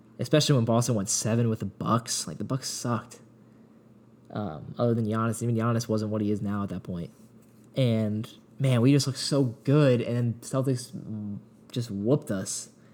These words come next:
And even after the first two games, I was still way too <laughs> confident. And then it's just, you know, it was a big letdown. So then last year, this, all this, the struggles with Boston,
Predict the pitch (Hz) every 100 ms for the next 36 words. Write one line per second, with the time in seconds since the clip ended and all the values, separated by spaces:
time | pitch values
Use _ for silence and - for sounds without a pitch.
0 | - - - 165 202 175 165 156 180 -
1 | 160 143 180 156 123 117 - 160 117 147
2 | 143 139 135 - 135 120 - - - -
3 | - - - - - - - - - -
4 | 139 135 127 120 123 - - 123 113 113
5 | 117 113 113 101 90 127 127 127 - 202
6 | - 139 123 117 123 143 151 135 - 139
7 | 131 - 143 131 104 113 123 127 - 113
8 | 110